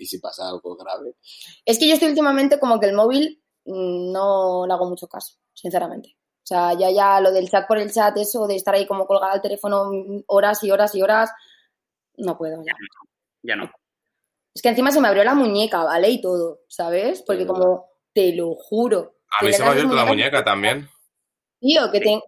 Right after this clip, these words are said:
Speaker 2: las dos muñecas abiertas, porque además de la bici, eh, los frenos me, me hicieron daño en las muñecas, y luego de tener el móvil al final todo el día. Porque si no es por curro, que tengo las redes sociales de unos clientes,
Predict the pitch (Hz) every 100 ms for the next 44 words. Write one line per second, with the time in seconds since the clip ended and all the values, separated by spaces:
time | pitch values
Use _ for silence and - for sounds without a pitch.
0 | _ 233 208 226 285 269 269 311 220 220
1 | 277 233 185 - 196 196 214 240 190 180
2 | 247 277 226 208 185 190 185 180 180 190
3 | - 202 226 233 226 226 226 226 233 233
4 | 226 233 226 226 233 233 247 254 269 -
5 | - 208 214 254 247 214 254 269 226 285
6 | 262 202 - 208 208 208 185 247 196 -
7 | _ 208 208 214 220 220 262 262 262 285
8 | 302 302 220 233 240 233 233 240 233 233
9 | 233 233 233 226 254 277 294